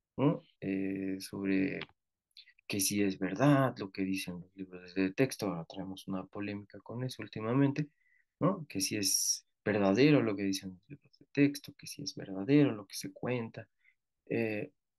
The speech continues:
me remito a lo que decía en, en esta diapositiva sobre los héroes. Requerimos de ellos, ¿no?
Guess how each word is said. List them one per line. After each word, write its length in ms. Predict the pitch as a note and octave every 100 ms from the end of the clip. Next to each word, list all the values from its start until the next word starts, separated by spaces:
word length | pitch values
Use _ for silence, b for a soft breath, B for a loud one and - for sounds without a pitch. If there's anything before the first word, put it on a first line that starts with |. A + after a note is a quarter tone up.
| _ -
me 160 | B2+
remito 420 | C#3+ D3 F3+ F3+
a 60 | D3
lo 140 | C3
que 100 | B2
decía 500 | A#2 A#2+ - C#3+ B2
en, 320 | G#2+ G2+ G2+ G#2
en 140 | G#2 A#2
esta 260 | A#2+ A2
diapositiva 640 | G#2 G2 G2+ - - A2 G2+
sobre 300 | - - F#2+
los 220 | G2 -
héroes. 360 | - - - -
Requerimos 800 | A2+ - C3 E3+ A#3+ D#3 G2 -
de 80 | -
ellos, 320 | - _ -
¿no? 180 | -